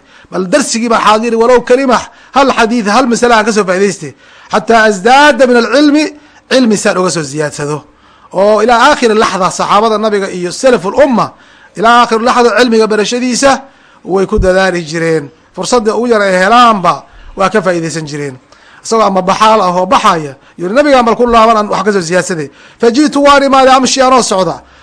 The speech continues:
"xataa qumtu bayna yadayhi," nabiga hortiisaan istaagay, "faqultu," waxaan ku yidhi, "Maa ta'murunii, maxaad ii amri, acmalu, inaan sameeyo?" Xarmalo wey, nabigu ku leeyahy,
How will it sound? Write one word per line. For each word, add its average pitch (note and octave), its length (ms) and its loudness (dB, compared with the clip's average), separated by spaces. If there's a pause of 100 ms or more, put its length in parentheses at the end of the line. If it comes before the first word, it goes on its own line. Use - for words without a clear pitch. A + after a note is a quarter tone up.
(180)
"xataa B3 340 2
qumtu C4+ 360 -2
bayna C4+ 300 4
yadayhi," B3+ 460 2
nabiga C4+ 300 2
hortiisaan B3 440 0
istaagay, A#3+ 380 0
"faqultu," B3+ 380 -2
waxaan A#3 280 2
ku C#4+ 120 -2
yidhi, C4 240 -2
"Maa C4 220 2
ta'murunii, C4 680 0
maxaad A#3+ 280 2
ii B3 60 2
amri, C4 280 2
acmalu, B3 400 2
inaan C4+ 160 2
sameeyo?" G3 520 -2 (280)
Xarmalo F#3+ 320 0
wey, C#3 120 -4 (280)
nabigu F#3 240 -2
ku F3+ 100 -8
leeyahy, D3 200 -8